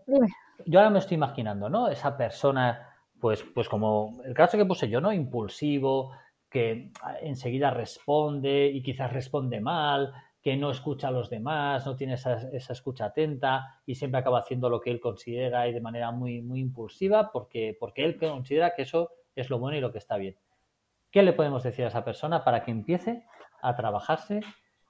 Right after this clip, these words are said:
Speaker 2: y empiece a desarrollar una mejor versión de sí mismo?
Speaker 1: Pues mira, yo creo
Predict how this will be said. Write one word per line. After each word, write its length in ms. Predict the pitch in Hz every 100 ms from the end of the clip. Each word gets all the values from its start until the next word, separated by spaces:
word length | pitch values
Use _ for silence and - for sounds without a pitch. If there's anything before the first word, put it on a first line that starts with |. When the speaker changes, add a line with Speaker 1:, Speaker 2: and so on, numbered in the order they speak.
| -
Speaker 2:
y 160 | 135
empiece 680 | 127 127 170 185 185 220 - _ _ -
a 120 | 113
desarrollar 720 | 113 - 110 113 123 160 170 151
una 180 | 147
mejor 360 | 131 123 - 139
versión 320 | 123 - 120
de 60 | 110
sí 120 | -
mismo? 260 | 90 87 _ _ _ _ _ _ _ - - -
Speaker 1:
Pues 140 | - 262
mira, 380 | 262 220 - -
yo 240 | - 262 311
creo 220 | 330 392